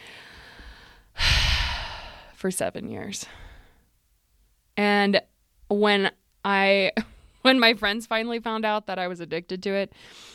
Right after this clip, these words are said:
they tried to kick me off of it. And I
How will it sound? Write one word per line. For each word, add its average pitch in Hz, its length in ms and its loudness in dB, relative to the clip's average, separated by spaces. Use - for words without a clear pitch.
they 190 120 2
tried 180 240 0
to 170 220 2
kick 185 240 -4
me 175 120 -4
off 160 220 -2
of 180 120 -6
it. 190 180 -2
And 190 200 -4
I 311 420 6